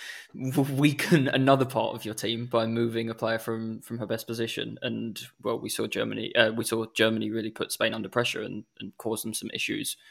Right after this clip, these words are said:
building out from the back. So based on all of that, do we even think that there's a good chance Denmark will, will give Spain a real run for their money in the last, the last group game? Which, by the way,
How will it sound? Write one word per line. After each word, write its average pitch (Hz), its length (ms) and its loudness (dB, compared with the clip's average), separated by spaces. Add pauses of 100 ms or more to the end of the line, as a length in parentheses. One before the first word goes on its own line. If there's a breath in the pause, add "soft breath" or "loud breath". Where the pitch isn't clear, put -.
(220 soft breath)
building 110 260 6
out 110 140 0
from 110 120 -6
the 113 80 -2
back. 113 440 -2 (480 loud breath)
So 151 260 8
based 160 300 8
on 131 240 6
all 131 260 10
of 113 120 2
that, 107 360 2 (1600 loud breath)
do 143 100 2
we 143 140 6
even 147 400 4
think 127 420 0
that 120 400 4 (380)
there's 120 180 2
a 113 40 -6
good 120 140 -2
chance - 260 0
Denmark 113 500 2
will, 113 200 0
will 113 120 -8
give 110 180 -2
Spain 110 260 0
a 107 40 -6
real 113 120 -2
run 113 180 -4
for - 80 -16
their 113 100 -2
money 113 220 -2
in 120 80 -2
the 113 80 -2
last, 113 460 -4 (180)
the 113 80 -4
last 113 220 -2
group 113 180 -4
game? 117 200 4
Which, 160 240 4 (480 loud breath)
by 175 120 10
the 131 100 8
way, 117 420 6